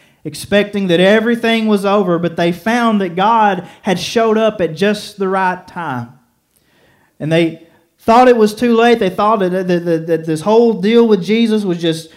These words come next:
was just finished, but God had raised Jesus back to life, just like God had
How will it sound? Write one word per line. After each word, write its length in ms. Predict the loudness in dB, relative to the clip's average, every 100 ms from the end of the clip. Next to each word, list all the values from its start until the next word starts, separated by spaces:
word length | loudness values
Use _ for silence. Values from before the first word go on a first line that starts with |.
| _
was 120 | -8
just 320 | -6 -6 -8 -18 _
finished, 540 | _ 0 2 2 -2
but 260 | -4 -4 -8 _ _ _ 0
God 320 | 4 6 6
had 140 | 4
raised 420 | 2 4 4 2
Jesus 400 | 0 0 2 0
back 280 | 0 -2 -2
to 60 | -4
life, 300 | -4 -4 -6
just 140 | -8
like 360 | -4 -6 -6 -4
God 240 | -2 0
had 300 | 0 -4 -8